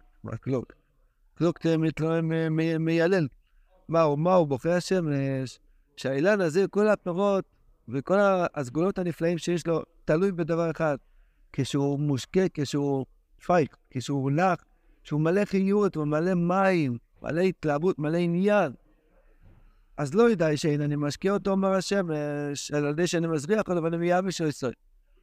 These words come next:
השמש זה אור השכל, זה אור הדעת. איך יכול להיות שהשמש יזיק? איך יכול להיות דבר כזה?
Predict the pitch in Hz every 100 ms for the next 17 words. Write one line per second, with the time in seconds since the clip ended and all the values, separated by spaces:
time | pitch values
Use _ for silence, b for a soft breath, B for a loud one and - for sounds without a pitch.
0 | - 123 - 208 202 156 175 180 160 196
1 | 190 127 120 131 156 143 175 147 104 -
2 | - 151 139 151 156 156 - 131 139 147
3 | 139 127 117 110 - _ _ _ _ _
4 | _ _ _ _ _ _ 110 120 123 123
5 | 117 117 110 110 110 107